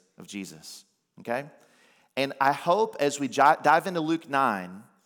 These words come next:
I hope that you'll, you'll, you'll begin to see that many of our challenges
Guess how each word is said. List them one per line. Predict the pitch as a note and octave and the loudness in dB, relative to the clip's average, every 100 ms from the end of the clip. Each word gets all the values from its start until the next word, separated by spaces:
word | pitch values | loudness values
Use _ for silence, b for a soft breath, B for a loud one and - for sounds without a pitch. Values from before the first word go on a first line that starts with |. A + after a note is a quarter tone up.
| b b b b | b b b b
I | C#3 | 0
hope | C3+ E3+ G#3 A3 | 2 0 0 -2
that | E3 - | -6 -4
you'll, | D3 D3 - | -4 -4 -4
you'll, | C#3+ C#3+ - | -4 -4 -6
you'll | C3+ | -8
begin | C3 A#2 D#3 F3+ | -6 -4 -4 -4
to | D#3+ | -4
see | - B2 G2+ F#2 F#2 b b b | -4 -6 -6 -8 -14 b b b
that | - C#3 | -4 -4
many | B2 B2+ D3+ F3+ A3 | -4 -8 -6 -4 -2
of | F3+ | 0
our | D#3 C#3+ - - | 2 0 -6 -16
challenges | - - D#3 D3+ E3 D3+ A#2+ G#2+ G2+ G2 - | -10 -6 -2 -2 -2 -6 -8 -8 -8 -8 -12